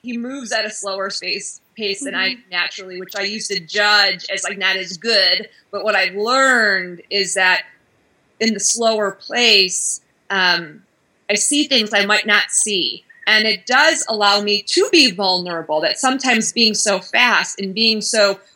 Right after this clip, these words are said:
Speaker 1: pushy or being so intense was a way to protect myself, to protect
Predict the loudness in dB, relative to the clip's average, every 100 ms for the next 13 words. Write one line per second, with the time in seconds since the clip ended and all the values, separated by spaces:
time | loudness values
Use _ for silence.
0 | _ -2 2 4 4 4 4 2 2 2
1 | 2 2 2 0 -4 -6 2 4 2 0
2 | -2 0 2 2 2 0 -4 -2 -2 0
3 | 0 0 0 2 2 2 -6 -20 -10 -6
4 | -4 -4 0 0 0 -8